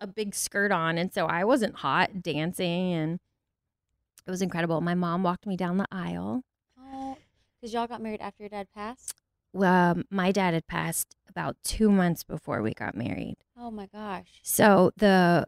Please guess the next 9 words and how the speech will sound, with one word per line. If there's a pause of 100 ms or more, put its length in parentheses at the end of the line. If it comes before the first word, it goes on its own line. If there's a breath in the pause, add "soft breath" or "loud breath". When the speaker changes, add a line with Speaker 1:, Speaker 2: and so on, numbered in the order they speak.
Speaker 1:
the
incredible
thing
was
he
knew (420)
every
single
detail